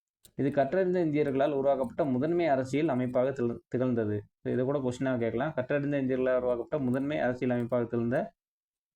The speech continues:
சங்கம் எதுன்னு கேட்டாங்கன்னா, சென்னை வாசிகள் சங்கமா, மகாஜன சங்கமா,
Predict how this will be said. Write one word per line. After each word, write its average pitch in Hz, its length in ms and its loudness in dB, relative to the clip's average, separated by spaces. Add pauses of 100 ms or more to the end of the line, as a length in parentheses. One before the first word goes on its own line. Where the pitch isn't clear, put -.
(960)
சங்கம் 135 260 0
எதுன்னு 131 260 0
கேட்டாங்கன்னா, 117 360 -2 (220)
சென்னை 139 260 -2
வாசிகள் 131 360 -2
சங்கமா, 127 260 0 (100)
மகாஜன 127 420 0
சங்கமா, 120 280 -2